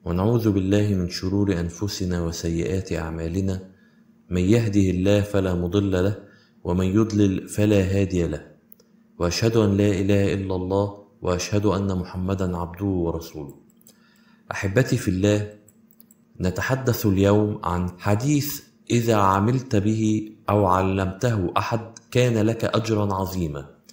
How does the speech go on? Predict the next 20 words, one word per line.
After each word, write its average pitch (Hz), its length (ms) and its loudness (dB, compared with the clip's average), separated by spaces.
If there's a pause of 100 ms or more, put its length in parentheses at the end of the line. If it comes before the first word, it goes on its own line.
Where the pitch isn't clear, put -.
(280)
وخيرا 110 600 2
كثيرا 85 600 -2 (540)
وراحة 120 800 2
في - 240 -4
الدنيا 95 680 0 (320)
وسعادة 107 720 2
في - 120 -6
الآخرة. - 600 -4 (1300)
فقد - 320 -2
كان 165 260 4
النبي 123 640 0
صلى 120 320 0
الله 113 260 4
عليه 117 220 2
وسلم 110 680 0
يوصي 117 540 0
أصحابه 113 640 0 (340)
وصايا 110 640 2
جامعة 95 640 0 (420)
نافعة 120 840 2